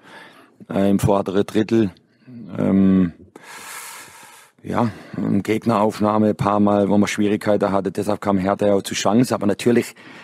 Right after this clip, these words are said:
äh, hat Hertha Qualität, das ist ja keine Frage, das sind richtig gute Fußballer auf dem Platz.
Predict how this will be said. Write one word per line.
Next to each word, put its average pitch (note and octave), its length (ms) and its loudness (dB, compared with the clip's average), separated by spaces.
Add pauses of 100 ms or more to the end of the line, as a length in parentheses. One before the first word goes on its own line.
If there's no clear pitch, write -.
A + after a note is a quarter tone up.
(340)
äh, A2+ 380 0
hat - 280 -6
Hertha A2 240 0
Qualität, G2+ 680 0
das - 80 -18
ist F2 80 -12
ja F2 60 -8
keine G2 260 0
Frage, G#2 380 0
das F2+ 120 -4
sind F#2+ 80 2
richtig G2 300 -2
gute G2+ 220 2
Fußballer A#2 480 0
auf G#2 100 -2
dem G2+ 100 2
Platz. G2+ 400 -2